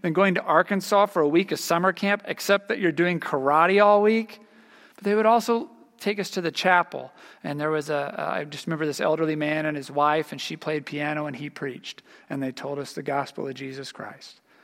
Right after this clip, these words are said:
And each night at the end of our karate stuff, one of the masters would take turns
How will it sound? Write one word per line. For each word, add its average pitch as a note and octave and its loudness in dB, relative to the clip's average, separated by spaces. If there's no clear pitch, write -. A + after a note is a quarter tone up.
And C#3+ -6
each C#3+ -6
night C#3+ -2
at - -6
the C#3+ -6
end C#3+ -4
of C#3 -6
our C#3+ -2
karate C3 -8
stuff, C3+ -8
one C3+ -8
of C3+ -6
the C3+ -4
masters C3 -8
would C#3 -10
take C#3 -8
turns C3+ -10